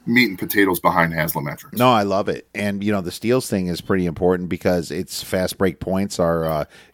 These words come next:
Speaker 2: really great
Speaker 1: Yeah.
Speaker 2: points. They're, they, they're, they're, they're taking a possession away from that other team. Um, and they're
Speaker 1: Yeah.
Speaker 2: and they're actually making the, uh, shot on the other end of the <laughs> bas-, basket. So
Speaker 1: Right.
Speaker 2: it's like a four-point swing sometimes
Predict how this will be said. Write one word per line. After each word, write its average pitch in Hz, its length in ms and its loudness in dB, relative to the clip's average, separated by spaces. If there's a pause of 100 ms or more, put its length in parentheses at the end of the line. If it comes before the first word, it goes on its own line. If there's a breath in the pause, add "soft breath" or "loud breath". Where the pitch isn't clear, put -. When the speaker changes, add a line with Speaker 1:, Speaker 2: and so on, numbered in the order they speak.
Speaker 2:
really 92 340 2
great 92 240 -2
Speaker 1:
Yeah. 98 140 -4
Speaker 2:
points. 95 260 -4
They're, 82 240 -2 (140)
they, 87 180 -4
they're, 87 400 -4
they're, 90 640 -8
they're 87 460 -6 (100)
taking 104 300 -4
a 92 60 -4
possession 95 440 -4
away 95 220 -2
from 87 180 -10
that 92 200 -4
other 101 260 -4
team. 131 320 -4 (580 soft breath)
Um, 95 320 -2
and 98 160 -6
they're 90 120 -2
Speaker 1:
Yeah. 101 160 4 (100)
Speaker 2:
and 98 140 -6
they're 92 100 -4
actually 90 320 -4
making 90 320 -6
the, 87 180 -6
uh, 80 140 -4
shot 71 380 -6
on 85 100 -12
the 80 80 -10
other 82 180 -8
end 76 120 -10
of - 100 -10
the - 160 0
<laughs> - 60 -20
bas-, 127 320 0
basket. 107 480 -4
So 90 160 -2
Speaker 1:
Right. 131 280 10
Speaker 2:
it's 98 200 -6
like 95 120 0
a 90 60 -4
four-point 95 480 -2
swing 117 260 -8
sometimes 76 640 -10